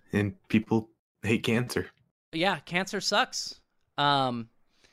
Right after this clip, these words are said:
Speaker 2: but let's, let's go. Another covid nineteen, uh, related story is that a lot of places, um,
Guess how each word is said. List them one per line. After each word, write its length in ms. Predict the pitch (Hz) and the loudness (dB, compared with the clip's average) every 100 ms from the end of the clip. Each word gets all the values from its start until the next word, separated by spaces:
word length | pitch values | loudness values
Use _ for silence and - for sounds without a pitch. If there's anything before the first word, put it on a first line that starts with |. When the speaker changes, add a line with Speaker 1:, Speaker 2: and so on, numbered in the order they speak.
| _ _ _ _ _ - | _ _ _ _ _ 2
Speaker 2:
but 300 | 151 143 135 | 4 4 2
let's, 420 | 170 202 - - _ | -2 -2 -2 -8 _
let's 260 | 190 190 - | 0 0 2
go. 380 | 226 226 214 - | 4 6 4 2
Another 460 | 185 202 226 240 | 2 4 2 0
covid 400 | - 190 180 185 | 0 2 2 2
nineteen, 800 | 160 156 156 - 156 147 135 123 - _ _ _ - | 2 0 -2 -2 0 2 0 -4 -8 _ _ _ 0
uh, 180 | 131 127 | 4 4
related 420 | 135 143 135 123 | 4 4 4 0
story 440 | - 143 135 131 127 | 2 4 6 4 2
is 280 | 151 147 | 0 0
that 360 | - 156 143 - | 2 2 2 0
a 100 | 156 | -2
lot 260 | 170 214 302 | 2 2 2
of 200 | 262 - | -4 -4
places, 800 | 196 170 - 135 139 - - - _ _ _ _ _ _ 143 | 0 0 0 -2 0 -4 -8 -12 _ _ _ _ _ _ 2
um, 560 | 143 139 135 120 117 | 4 4 4 0 -6